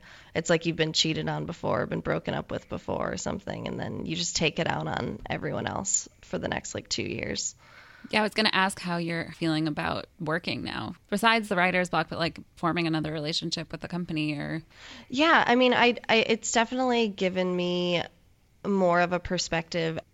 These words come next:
Speaker 1: as a independent creator that, that now it might be my chance to become a little more independent in the way that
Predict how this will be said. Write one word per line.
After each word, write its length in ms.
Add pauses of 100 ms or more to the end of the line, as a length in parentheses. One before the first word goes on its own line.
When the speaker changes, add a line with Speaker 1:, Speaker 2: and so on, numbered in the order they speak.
(100)
Speaker 1:
as 220
a 320
independent 520
creator 640
that, 360
that 140
now 340
it 140
might 220
be 100
my 160
chance 680
to 640 (220)
become 240
a 40
little 160
more 180
independent 540
in 100
the 100
way 240
that 340